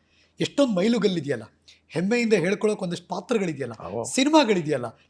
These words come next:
Speaker 1: ನಮ್ಮ ಹೆಜ್ಜೆ ಗುರುತುಗಳಿದೆಯಲ್ಲ, ಎಷ್ಟು
Speaker 2: ಖಂಡಿತ.
Speaker 1: ಖುಷಿ ಕೊಡುತ್ತಲ್ವ ಧರ್ಮ?
Speaker 2: ಅಯ್ಯೋ, ಖಂಡಿತ. ಯಾಕಂದ್ರೆ ನಾನು ಆ, ಆ ಖುಷಿಲೇ ಇದೀನಿ
Speaker 1: ಹಾ.
Speaker 2: ನಿಜವಾಗ್ಲು.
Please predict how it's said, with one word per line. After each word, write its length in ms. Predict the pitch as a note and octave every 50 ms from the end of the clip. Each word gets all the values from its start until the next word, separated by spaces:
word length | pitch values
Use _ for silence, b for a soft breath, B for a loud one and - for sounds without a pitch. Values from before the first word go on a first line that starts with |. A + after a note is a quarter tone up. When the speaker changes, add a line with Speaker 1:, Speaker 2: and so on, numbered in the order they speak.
| _ E3
Speaker 1:
ನಮ್ಮ 160 | E3 E3 D#3+
ಹೆಜ್ಜೆ 300 | C3+ E3+ E3+ D#3 A#3+ D4
ಗುರುತುಗಳಿದೆಯಲ್ಲ, 640 | A#3 C#4 C4+ - A#3+ F#3+ G3 E3+ D3+ D3+ C#3+ B2+ A#2+
ಎಷ್ಟು 180 | - - -
Speaker 2:
ಖಂಡಿತ. 280 | - A2+ A2+ A2+ C3 -
Speaker 1:
ಖುಷಿ 200 | F3 D#3 - A3+
ಕೊಡುತ್ತಲ್ವ 440 | - G3 E3+ D3+ - - B2 A#2+ A#2
ಧರ್ಮ? 180 | A2 A2+ -
Speaker 2:
ಅಯ್ಯೋ, 180 | G2 F2 E2 D#2+
ಖಂಡಿತ. 440 | - - - A2+ B2 C3 B2+ - -
ಯಾಕಂದ್ರೆ 580 | - - _ - - F#2 F2+ - - B2 B2+
ನಾನು 180 | B2 C3+ C#3+ C3
ಆ, 20 |
ಆ 260 | B2+ C3+ C#3 C3+ D#3+
ಖುಷಿಲೇ 440 | F3 - F#3+ F#3 - G#3+ G#3 G#3+ G3+
ಇದೀನಿ 220 | E3+ C#3+ C3+ A2 F#2
Speaker 1:
ಹಾ. 380 | - - _ _ - A2+ C3
Speaker 2:
ನಿಜವಾಗ್ಲು. 420 | C3 C3 C#3 C#3 A#2+ F#2+ - -